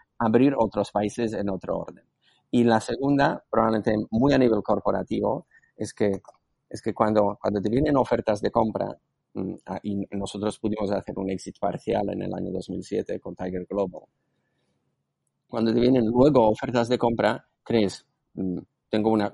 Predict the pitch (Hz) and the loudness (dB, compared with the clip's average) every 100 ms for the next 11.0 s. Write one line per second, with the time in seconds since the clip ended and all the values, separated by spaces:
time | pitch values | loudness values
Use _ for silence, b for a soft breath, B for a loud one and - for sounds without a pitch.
0 | - 120 117 117 110 117 110 110 107 101 | -4 -4 0 0 2 2 0 -2 -2 -2
1 | 98 95 95 92 92 - 95 98 98 110 | -2 -2 -2 -2 -4 -6 -4 -2 -2 -2
2 | 113 117 110 113 107 110 - 107 113 101 | 0 0 0 -2 0 -2 -2 -4 -2 -2
3 | 107 101 - 101 98 95 90 - 113 104 | -2 -4 -4 -4 -2 -2 -4 -2 0 0
4 | 98 92 107 101 98 - 104 95 107 113 | -2 -6 -6 -4 -6 -6 -8 -2 0 0
5 | - 113 113 113 120 110 107 101 101 98 | 0 -2 0 2 2 2 0 0 -2 -4
6 | 107 101 110 107 110 101 - 107 101 104 | -4 -4 -4 -2 -2 -4 -4 -6 -2 -4
7 | - - 73 107 107 104 101 - 113 101 | -4 -10 -4 -4 -2 -2 -4 -2 -4 -2
8 | - 101 101 98 95 98 107 101 98 - | -4 -4 -4 -4 -4 -4 -6 -6 -6 -8
9 | _ _ _ 107 110 107 104 98 95 92 | _ _ _ 0 2 4 2 -2 -8 -8
10 | - 92 87 - 87 - - 104 143 | -8 -10 -8 -14 -16 -16 -10 -6 -6